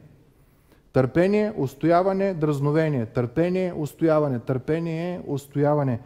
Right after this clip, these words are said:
Какво да правим в тия моменти? Наскоро четах една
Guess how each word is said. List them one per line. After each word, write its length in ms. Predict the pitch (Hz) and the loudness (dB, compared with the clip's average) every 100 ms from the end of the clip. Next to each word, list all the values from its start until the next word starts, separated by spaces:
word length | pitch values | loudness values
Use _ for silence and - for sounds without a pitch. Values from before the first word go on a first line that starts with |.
| - - _ - | -14 -20 _ -14
Какво 280 | 127 175 | -4 2
да 140 | 190 165 | 2 2
правим 280 | 170 185 170 | -2 -2 -2
в 140 | 139 - | -4 -4
тия 560 | 160 156 147 135 120 113 - _ _ _ _ _ - | -2 0 0 0 -2 -6 -14 _ _ _ _ _ -4
моменти? 540 | 123 131 135 131 101 90 _ _ _ _ _ _ _ _ | 0 2 0 -2 -6 -8 _ _ _ _ _ _ _ _
Наскоро 420 | 120 113 151 147 | -4 2 4 4
четах 340 | 135 156 151 139 | 4 2 2 0
една 480 | 127 143 143 135 | 0 2 2 0